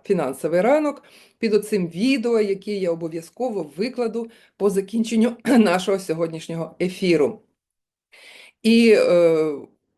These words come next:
такий ще маленький акцент, е, наприкінці нашої зустрічі. Знаєте, фінансовий ранок — це не тренінг. Фінансовий ранок —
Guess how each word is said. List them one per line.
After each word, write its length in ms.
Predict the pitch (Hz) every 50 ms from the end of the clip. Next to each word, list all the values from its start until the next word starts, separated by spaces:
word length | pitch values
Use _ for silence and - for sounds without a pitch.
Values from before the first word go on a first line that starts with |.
| _ - -
такий 280 | - 220 226 - 269 247
ще 180 | - - 226
маленький 440 | 202 202 202 220 214 208 202 202 208
акцент, 640 | 175 175 190 190 - - - 269 269 262 240 233 208
е, 100 | - - - 175 175 175 170 - -
наприкінці 680 | 180 190 190 190 208 202 202 - 196 190 185 - 196
нашої 420 | 185 175 175 175 - 180 170 170
зустрічі. 560 | 165 175 226 269 262 - 208 190 185 175 156 - - - - _ -
Знаєте, 260 | 220 269 240 247 226
фінансовий 640 | 233 247 240 277 294 277 254 - 226 208 202 202
ранок — 380 | 208 247 294 277 233 202 214 -
це 100 | - 240
не 140 | 226 233 233
тренінг. 720 | 233 - 220 202 190 180 165 156 151 139 120 131 127 - _ - - - _ _
Фінансовий 600 | - 226 226 247 247 233 233 226 214 190 208 196
ранок — 560 | 196 220 277 320 349 330 254 185 165 - -